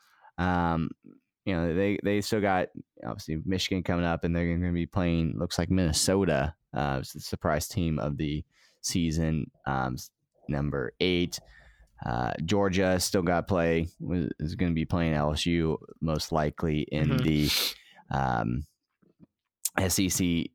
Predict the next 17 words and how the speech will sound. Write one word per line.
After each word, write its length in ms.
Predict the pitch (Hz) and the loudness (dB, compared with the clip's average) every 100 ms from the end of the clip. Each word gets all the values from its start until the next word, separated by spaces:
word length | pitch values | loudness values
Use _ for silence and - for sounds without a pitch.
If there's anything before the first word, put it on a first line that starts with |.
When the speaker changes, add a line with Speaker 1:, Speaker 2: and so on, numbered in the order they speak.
| - | -4
Speaker 1:
championship. 1040 | 113 92 85 90 85 80 - 87 82 - - | 0 0 0 0 0 -2 0 2 0 -2 -4
Um, 500 | 85 73 71 71 67 - | -2 0 0 0 -2 -6
but, 240 | 71 78 - | -4 -4 -2
you 160 | 90 | 0
know, 100 | 82 | 2
they 120 | 78 82 | 2 0
still 180 | - | 2
have 100 | 85 | 2
a 60 | 78 | 2
big 180 | 76 78 | 0 2
game 220 | 82 78 | 2 2
this 160 | 71 - | 0 0
week 160 | 82 | -2
against 360 | 65 67 65 - - | -2 -2 -2 -4 -2
at, 200 | 73 - - _ _ _ _ _ 87 | -2 -2 -10 _ _ _ _ _ -2
at 240 | 95 - | 0 2
Auburn. 600 | 92 95 87 87 90 98 | 2 2 2 2 2 -2